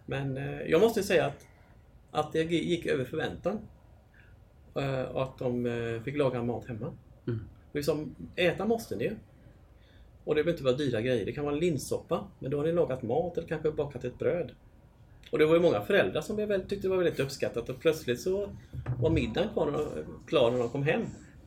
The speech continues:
Speaker 2: De fick smaka på elevernas, eh,
Speaker 1: Ja,
Speaker 2: elevernas
Speaker 1: annars är det,
Speaker 2: arbete.
Speaker 1: alla, det är ju väldigt olika. En del elever lagar mycket mat hemma och andra lagar nästan aldrig.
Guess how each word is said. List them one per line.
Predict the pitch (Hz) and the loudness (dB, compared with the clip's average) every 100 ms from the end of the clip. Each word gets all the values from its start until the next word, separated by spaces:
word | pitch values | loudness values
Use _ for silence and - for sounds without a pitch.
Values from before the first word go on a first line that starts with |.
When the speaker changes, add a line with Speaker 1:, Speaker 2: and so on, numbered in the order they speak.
| - - - - | -20 -20 -20 -8
Speaker 2:
De | 127 | -4
fick | 123 | 0
smaka | - 131 113 | 2 2 0
på | 110 127 | 4 6
elevernas, | 131 127 110 117 123 - | 6 6 6 4 2 0
eh, | 120 | 2
Speaker 1:
Ja, | 120 - | 2 4
Speaker 2:
elevernas | 180 202 214 220 | 6 8 10 10
Speaker 1:
annars | 214 120 | 8 8
är | - | 10
det, | 220 240 | 10 8
Speaker 2:
arbete. | 233 220 220 | 6 4 4
Speaker 1:
alla, | 214 175 | 6 6
det | 175 | 6
är | 202 | 4
ju | 226 | 6
väldigt | 233 190 | 4 2
olika. | 214 170 156 170 | 0 2 2 2
En | 185 | 2
del | 208 | 4
elever | 247 214 175 | 4 4 4
lagar | 165 165 | 4 4
mycket | 190 190 247 | 0 0 0
mat | - | 2
hemma | 180 147 123 | 0 0 -2
och | 143 151 | -2 0
andra | 131 | 0
lagar | 175 208 - - - - | 0 -2 -2 -6 -10 -2
nästan | 190 190 - - | -2 -2 -6 -10
aldrig. | 131 123 - 196 | -8 -8 -6 -8